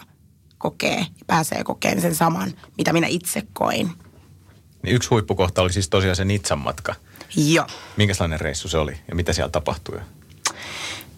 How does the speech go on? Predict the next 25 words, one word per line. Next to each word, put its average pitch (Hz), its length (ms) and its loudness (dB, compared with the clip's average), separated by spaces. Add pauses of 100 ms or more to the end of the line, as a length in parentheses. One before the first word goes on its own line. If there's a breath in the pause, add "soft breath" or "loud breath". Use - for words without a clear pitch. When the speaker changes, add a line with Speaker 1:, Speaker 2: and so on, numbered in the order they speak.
(200)
Speaker 1:
No 247 400 2
siis 233 480 0
aika 277 280 4
lailla 240 200 2
me 202 100 2
tutustuttiin 190 840 0
siellä 160 520 2 (540)
erilaisiin 165 580 -2
paikkoihin. 208 800 0 (580 loud breath)
Nitsassa 202 600 0
käytiin 170 420 2
myös 160 240 0
muun 160 180 2
muassa 160 240 -4
Monakossa. 220 840 2 (600 loud breath)
Monako 196 260 4
oli 160 120 -2
muuten - 280 -4
aika 170 200 -2
siisti. 180 480 -2 (320 loud breath)
Mä - 60 4
olin 165 100 0
ihan, 175 140 2
että 170 160 -2
vau. - 520 2